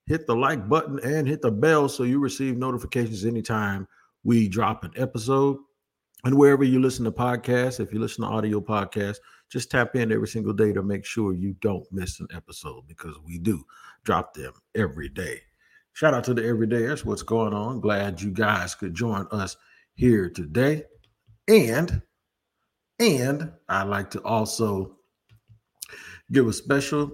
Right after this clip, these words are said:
shout out to the people who aren't everydayers, because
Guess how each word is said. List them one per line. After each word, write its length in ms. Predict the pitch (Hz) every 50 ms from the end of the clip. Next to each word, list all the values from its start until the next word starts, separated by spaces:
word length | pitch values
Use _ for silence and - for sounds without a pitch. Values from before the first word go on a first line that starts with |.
| - -
shout 340 | - - - 160 147 131 104
out 400 | 87 92 92 - - - - - - - - - _ _ _ _ _ _ _ _ _ _ _ -
to 440 | 170 160 143 127 123 123 127 123 123 - - - 131
the 80 | 135
people 300 | - 175 165 165 156 156
who 160 | 151 165 165
aren't 280 | 156 175 190 165 - 107
everydayers, 640 | 101 95 82 80 73 78 80 82 92 107 123 120 113
because 720 | 107 113 101 - 170 143 117 110 113 123 139 139 - -